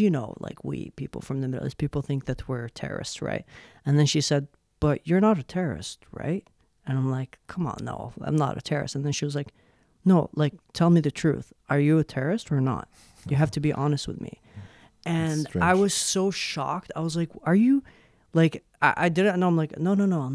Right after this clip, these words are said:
Speaker 1: not a racist. <laughs> I'm not, I'm not a terrorist." And then I left. But in my head, I was so shocked at how stupid she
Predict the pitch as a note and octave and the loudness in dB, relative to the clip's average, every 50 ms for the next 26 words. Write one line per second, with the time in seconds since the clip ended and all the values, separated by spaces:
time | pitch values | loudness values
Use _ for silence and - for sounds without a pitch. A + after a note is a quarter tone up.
0 | D3 E3 E3 D3+ C3 C3 C#3 D#3 D3+ - - A#2+ - - - - D#3 C3+ G#2+ D#3 | -2 -2 -2 -2 -4 -4 -4 -6 -6 -6 -8 -8 -8 -8 -6 -4 -2 -2 -2 -2
1 | D#3 D3 C#3 C#3+ - - D#3+ E3 E3+ F3 E3 D3+ - - E3+ F3 D#3+ C3+ B2+ - | -4 -4 -4 -6 -4 0 2 4 6 4 4 2 2 2 2 2 2 2 0 0
2 | - C#3 D3+ D#3+ D#3+ D#3 D3+ D#3 E3 D#3+ - - - - - - - - - D#3 | 0 0 2 4 4 4 4 4 4 4 2 0 -8 -16 -16 -18 -10 -2 2 4
3 | E3+ F3+ G3 G#3 G#3+ F#3+ F#3 A3 B3+ A#3 F#3 - D#3 E3 D#3+ - - - A3+ A3 | 6 8 8 8 8 6 6 6 6 4 4 2 2 2 2 2 0 0 0 0
4 | - - - - E3+ F3+ F#3+ - - D#3 D3+ - - - D#3 D3 - - - - | 0 0 2 4 4 4 2 0 -2 -6 -6 -6 -4 -2 -2 -2 -2 -2 -2 0
5 | - E3+ G3 - A#3 G#3+ - - - - C#3+ | 0 0 0 2 0 0 0 0 0 0 0